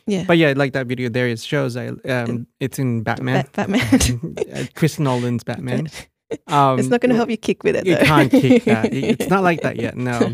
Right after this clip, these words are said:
Speaker 1: <laughs>
Speaker 2: But it is very supportive,
Speaker 1: Supportive.
Speaker 2: like what you said. Uh,
Speaker 1: Yes.
Speaker 2: yeah, it's like that, that lady there. She's sitting down and
Speaker 1: Mm.
Speaker 2: walking about.
Speaker 1: Mm.
Speaker 2: Um, yeah, uh, it, it's great that w-,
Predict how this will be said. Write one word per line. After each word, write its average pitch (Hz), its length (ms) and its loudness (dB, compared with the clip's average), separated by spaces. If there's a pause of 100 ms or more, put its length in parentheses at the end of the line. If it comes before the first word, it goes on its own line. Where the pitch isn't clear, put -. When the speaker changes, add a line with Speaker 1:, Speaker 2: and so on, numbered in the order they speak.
Speaker 1:
<laughs> - 80 -14
Speaker 2:
But 165 380 2
it 160 140 -2
is 139 320 2
very 120 580 -2
supportive, 139 600 -4
Speaker 1:
Supportive. 214 300 -4
Speaker 2:
like 151 180 -6
what 135 100 -8
you 127 80 -6
said. 185 400 -6
Uh, 196 60 0
Speaker 1:
Yes. 147 100 0
Speaker 2:
yeah, 139 200 2
it's 123 180 -8
like 135 240 -4
that, - 160 -6 (100)
that 127 180 -8
lady 127 300 -4
there. 123 280 -2 (640)
She's 147 160 -6
sitting 131 260 -6
down 120 260 -4
and 117 280 -4
Speaker 1:
Mm. 127 100 -6
Speaker 2:
walking 127 320 -6
about. 123 320 -6 (100)
Speaker 1:
Mm. 127 60 -2
Speaker 2:
Um, 120 340 -2 (560)
yeah, 196 300 4 (120)
uh, 165 300 0 (640)
it, 196 220 2
it's - 240 0
great 156 560 0
that 190 180 0
w-, 156 200 -4